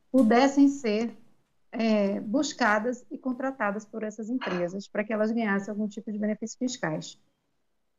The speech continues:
Em relação <clears throat> ao orçamento,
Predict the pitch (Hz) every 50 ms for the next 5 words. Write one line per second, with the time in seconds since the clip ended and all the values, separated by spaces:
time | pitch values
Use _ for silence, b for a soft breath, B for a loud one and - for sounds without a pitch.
0 | _ _ 240 247 254 254 277 285 285 285 277 277 - 233 220 233 254 269 - -
1 | - - - _ - 262 262 233 208 190 165 - - - - - _ _ _ _
2 | - 208 214 220 226 240 240 247 247 233 214 214 240 240 - - 285 294 269 226
3 | 214 208 214 214 202 196 196 - - - -